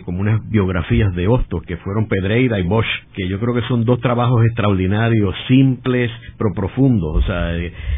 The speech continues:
eh, cortitos, y, y yo creo que hacen una aportación extraordinaria para introducir personas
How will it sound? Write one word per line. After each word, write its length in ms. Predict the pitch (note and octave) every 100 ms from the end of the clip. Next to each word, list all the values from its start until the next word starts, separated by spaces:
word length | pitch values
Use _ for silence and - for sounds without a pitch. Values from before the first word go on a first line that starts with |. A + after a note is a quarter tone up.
| -
eh, 380 | - F#2 F2+ F2
cortitos, 760 | - G#2+ F2 C3 B2+ C3 B2+ A#2+
y, 320 | G#2+ G2+ F#2+ G2+
y 100 | G2
yo 100 | G#2+
creo 140 | B2+
que 60 | B2+
hacen 180 | C#3+
una 120 | B2+ A#2+
aportación 480 | A#2+ G#2+ A2 B2
extraordinaria 600 | B2 - A#2 G#2+ A2 B2+ A2
para 160 | A#2+ A#2
introducir 800 | G#2 A2 A2 A2 F#2 C#3+ E3 D#3+ - - - -
personas 640 | A#2 G#2 D#3+ D3+ C#3 A2